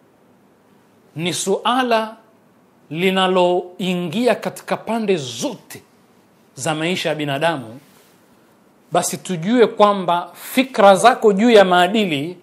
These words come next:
lazima ziwe zinaathiri katika nyanja zote za kimaisha. Zitaathiri uchumi, siasa, mazingira,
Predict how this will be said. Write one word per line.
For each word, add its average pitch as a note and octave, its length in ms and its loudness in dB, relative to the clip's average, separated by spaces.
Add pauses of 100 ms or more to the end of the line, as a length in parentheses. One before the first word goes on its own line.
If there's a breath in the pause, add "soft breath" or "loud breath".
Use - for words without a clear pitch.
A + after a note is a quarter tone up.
lazima F3 420 0
ziwe F3+ 240 0
zinaathiri D#3+ 840 -4 (380 loud breath)
katika D#3+ 300 -6
nyanja D#3+ 260 -4
zote C3 300 -8
za C3 100 -12
kimaisha. A2+ 480 -14
Zitaathiri C#3+ 580 -8
uchumi, F3 520 -12 (480 soft breath)
siasa, E3 800 -6 (420)
mazingira, D#3 960 -4